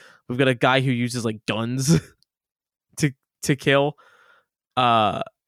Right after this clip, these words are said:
and, like, weird blunt force trauma. Like, you're just here to see a guy kill some people. That's what the movie is.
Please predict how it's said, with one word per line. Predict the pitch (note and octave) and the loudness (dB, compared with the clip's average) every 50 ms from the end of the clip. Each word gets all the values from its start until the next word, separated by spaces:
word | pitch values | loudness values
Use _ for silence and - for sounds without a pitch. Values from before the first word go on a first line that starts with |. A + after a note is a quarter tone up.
| _ C3 | _ -6
and, | B2+ A#2 | -4 -2
like, | A#2 A#2 A2 - | -2 -4 -4 -6
weird | - A2 A2 A#2+ A#2+ A#2+ A#2+ A#2+ A#2 G#2+ | -8 -6 -4 -2 0 2 2 0 0 -2
blunt | - A2+ A2+ A2+ A#2 - | -2 -2 -2 -2 -4 -6
force | - - A#2 A2+ A2+ - | -4 -2 -2 -2 -2 -4
trauma. | - - - A2 A2 A2+ A#2+ A#2+ A#2 | -8 -6 -6 -4 -2 -2 0 0 0
Like, | A2+ A2+ A2+ A2+ - | 0 -2 -4 -6 -4
you're | - C#3 C#3+ | -4 -2 -2
just | C3 C3 D#3+ D#3 - - | 0 -2 -2 -2 -2 -2
here | D3 C3+ A#2+ | -2 0 0
to | A#2 | -2
see | - - A#2+ G#2+ | -2 -4 -4 -6
a | A2 | -4
guy | G2+ G#2+ G#2 G#2 | -4 -6 -6 -6
kill | A2 - - A2 A2 | -8 -6 -6 -6 -6
some | A2 - A#2+ A#2 | -6 -8 -6 -4
people. | C3 B2 A2+ - A#2+ A#2 A#2 - | -4 -4 -4 -4 -4 -6 -4 -4
That's | - C3 - - | -6 -6 -6 -6
what | A#2 | -10
the | - G#2+ G#2 | -12 -10 -10
movie | G#2+ A2 A2+ A2 A#2 A#2 A#2+ | -8 -8 -6 -4 -4 -2 -2
is. | A#2+ A#2+ A2+ - | -2 -4 -4 -8